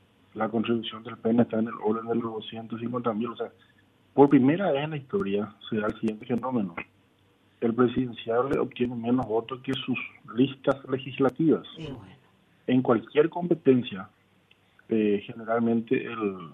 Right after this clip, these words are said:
Speaker 1: aspirante al Ejecutivo suele obtener más votos que su lista legislativa.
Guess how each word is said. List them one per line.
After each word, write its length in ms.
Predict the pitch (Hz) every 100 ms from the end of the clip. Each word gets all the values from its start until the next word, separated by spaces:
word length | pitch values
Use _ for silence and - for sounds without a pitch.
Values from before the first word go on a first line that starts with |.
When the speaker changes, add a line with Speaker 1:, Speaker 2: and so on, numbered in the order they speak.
| - _ _ _ _ _ _ -
Speaker 1:
aspirante 540 | - 120 107 120 135
al 80 | 143
Ejecutivo 560 | 156 160 - 107 110
suele 280 | 107 110 110
obtener 340 | 117 120 107 113
más 180 | 117 104
votos 320 | 127 131 - - - - _ - _ _
que 120 | 110
su 120 | 104 98
lista 300 | 98 - 107
legislativa. 680 | 110 - 113 101 - -